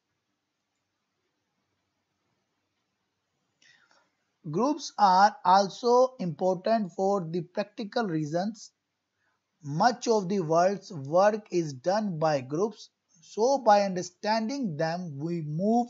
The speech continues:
towards making them more efficient If we want to improve the productivity in a factory, problem solving is a bedroom, boardroom,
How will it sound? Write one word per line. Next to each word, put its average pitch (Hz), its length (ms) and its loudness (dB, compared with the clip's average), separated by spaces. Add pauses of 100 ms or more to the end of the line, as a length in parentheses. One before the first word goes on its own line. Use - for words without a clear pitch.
towards 190 500 0 (420)
making 202 540 -4
them 165 360 -4
more 220 300 0
efficient 202 600 -2 (580)
If 247 200 -2
we 196 280 -2
want 196 540 0
to 240 180 -10
improve 208 580 -4 (100)
the 202 100 -6
productivity 202 1080 -8
in 180 180 -6
a 160 100 -6
factory, 196 580 -6
problem 180 560 -2
solving 208 680 -4
is 170 260 -8
a 160 120 -4
bedroom, 185 760 -4 (480)
boardroom, 214 640 2